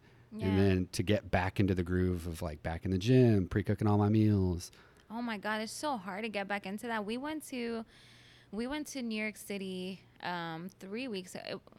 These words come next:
Speaker 1: well, uh, damn near almost a month. It was, um,
Speaker 2: <laughs>
Speaker 1: God, September has somewhere to be.
Speaker 2: <laughs>
Speaker 1: Uh, so it was September, uh,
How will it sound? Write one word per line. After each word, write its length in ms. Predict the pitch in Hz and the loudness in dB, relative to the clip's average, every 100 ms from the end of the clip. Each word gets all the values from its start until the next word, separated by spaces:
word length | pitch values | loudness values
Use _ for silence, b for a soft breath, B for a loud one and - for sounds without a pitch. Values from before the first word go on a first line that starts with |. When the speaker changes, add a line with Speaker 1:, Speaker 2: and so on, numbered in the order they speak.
| 190 | -10
Speaker 1:
well, 140 | 196 | -8
uh, 140 | 160 190 | -8 -8
damn 220 | 190 285 | -10 -8
near 80 | 226 | -8
almost 280 | 202 311 269 | -6 -8 -6
a 40 | |
month. 440 | 190 190 269 190 175 | -6 -4 -4 -4 -6
It 100 | 185 | 0
was, 200 | 202 - | 0 2
um, 340 | 190 185 180 - - | 2 0 -4 -8 -16
Speaker 2:
<laughs> 880 | - - - - - - - - | -16 -18 -18 -20 -16 -16 -16 -10
Speaker 1:
God, 200 | 339 285 214 | -6 -4 -6
September 440 | - 247 226 403 294 | -4 -2 0 2 2
has 160 | 226 | 2
somewhere 220 | 254 226 | 0 0
to 100 | 226 | 2
be. 180 | 180 403 190 - | 4 4 4 6
Speaker 2:
<laughs> 60 | |
Speaker 1:
Uh, 480 | - - 254 226 240 | 6 8 8 8 6
so 160 | 262 277 | 4 2
it 320 | 277 - 277 | 2 2 2
was 120 | 370 359 | 2 0
September, 720 | 370 - 302 311 302 285 247 | -4 -2 -2 0 2 2 2
uh, 280 | 233 226 214 | 4 4 2